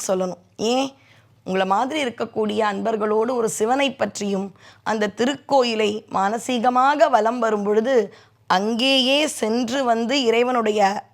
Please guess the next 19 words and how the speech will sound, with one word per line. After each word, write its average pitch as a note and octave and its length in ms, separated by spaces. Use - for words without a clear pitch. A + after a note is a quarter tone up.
அருளை C4 380
பெற்ற C4+ 460
ஒரு A3+ 160
உணர்வு G#3 380
தானே G3+ 240
நம்ம G#3 180
எல்லாருக்குமே A3 580
வருது. F#3 280
வாருங்கள், F#3 680
இன்று C#4+ 320
நாம் B3 240
செல்ல G#3+ 320
இருப்பது A#3+ 680
காவிரி A#3+ 600
வடகரை G#3+ 560
தலங்களுள் A3 580
அறுபத்தி A#3 840
இரண்டாவது G#3+ 760
தலம். F#3+ 240